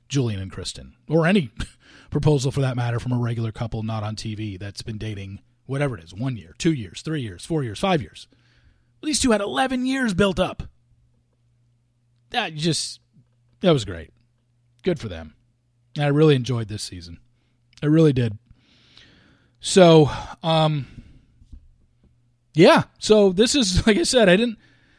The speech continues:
I just wanted to talk. I've, I've done a lot of talking in the last week, and I've, and I've kind of enjoyed it. It's mo-, it's been cathartic for me a, a, a bit to talk,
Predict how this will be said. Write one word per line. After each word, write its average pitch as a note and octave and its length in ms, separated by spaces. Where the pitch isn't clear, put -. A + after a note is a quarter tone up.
I B3 60
just C4 160
wanted D4 240
to G3 80
talk. - 500
I've, D#3 440
I've F#3 120
done C4+ 140
a C4 60
lot E3 280
of F3 100
talking G3 440
in F3 100
the E3 60
last E3 320
week, C#3+ 360
and D#3+ 200
I've, C#3+ 280
and E3+ 180
I've D3+ 280
kind G#3 200
of A3+ 100
enjoyed E3+ 340
it. A2 60
It's A2+ 160
mo-, D#3+ 180
it's D3 180
been E3 260
cathartic C#3+ 560
for A#2 200
me G2+ 120
a, G2+ 120
a, G#2+ 300
a B2 60
bit G2 240
to D3 100
talk, C#3+ 440